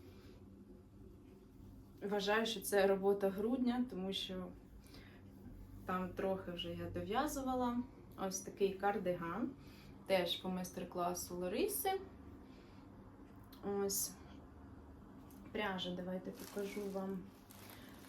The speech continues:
Пряжа. Ось така. Yarn Art Silky Royal. П'ятдесят грам, сто сорок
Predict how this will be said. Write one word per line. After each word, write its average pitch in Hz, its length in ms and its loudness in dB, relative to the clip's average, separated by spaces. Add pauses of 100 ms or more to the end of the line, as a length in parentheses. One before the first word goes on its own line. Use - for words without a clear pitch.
(240)
Пряжа. 190 640 0 (1800)
Ось 202 180 0
така. 180 580 2 (800)
Yarn 208 420 2
Art 233 260 6
Silky 214 520 2
Royal. 196 480 2 (440)
П'ятдесят 214 540 4
грам, 208 220 4
сто 190 180 0
сорок 185 260 2